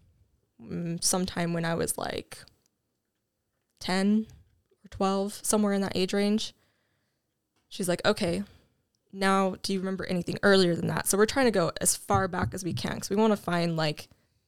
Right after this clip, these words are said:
as close to the first instance that this belief started developing in your head,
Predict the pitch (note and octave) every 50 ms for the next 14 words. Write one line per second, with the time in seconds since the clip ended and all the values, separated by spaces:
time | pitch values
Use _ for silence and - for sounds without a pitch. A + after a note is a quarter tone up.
0 | _ _ _ _ _ _ _ _ _ _ _ - G#3 - - - - G#3 G#3 G#3+
1 | - - - G#3 F3+ - - - F#3 F#3 - - - - F3+ F3+ - - - -
2 | G#3 G#3+ A3+ A#3 - - - - - - _ _ _ - F#3 F3 F3 F3 E3+ E3
3 | - - - - - F4 - _ _ _ _ _ _ _ _ _ - E3+ F#3 F#3
4 | - - - F3+ F3+ E3+ E3+ - - - E3+ F3 E3+ F3+ E3 - E3+ E3 F3 E3+
5 | - - E3 E3 E3 C#3+ D3 D3 - - - - - - - - A3